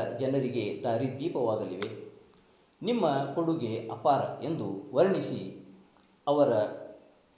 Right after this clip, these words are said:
ಒಂದು ಸಾಮರ್ಥ್ಯವನ್ನು ಹೆಚ್ಚಿಸಿದರು. ಜೊತೆಗೆ ಮಹಿಳಾ ಅನೇಕ ಶಿಕ್ಷಕರನ್ನು ಕೂಡ ಇದರಲ್ಲಿ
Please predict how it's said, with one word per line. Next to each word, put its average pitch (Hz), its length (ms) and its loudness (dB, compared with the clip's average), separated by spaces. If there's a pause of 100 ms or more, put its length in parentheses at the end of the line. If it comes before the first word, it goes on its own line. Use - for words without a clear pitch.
(100)
ಒಂದು 139 200 -2
ಸಾಮರ್ಥ್ಯವನ್ನು 143 920 2
ಹೆಚ್ಚಿಸಿದರು. - 580 -8 (420)
ಜೊತೆಗೆ 131 600 0 (380)
ಮಹಿಳಾ 135 600 2 (880)
ಅನೇಕ 254 280 4 (140)
ಶಿಕ್ಷಕರನ್ನು 156 560 0
ಕೂಡ 135 200 0
ಇದರಲ್ಲಿ 113 840 0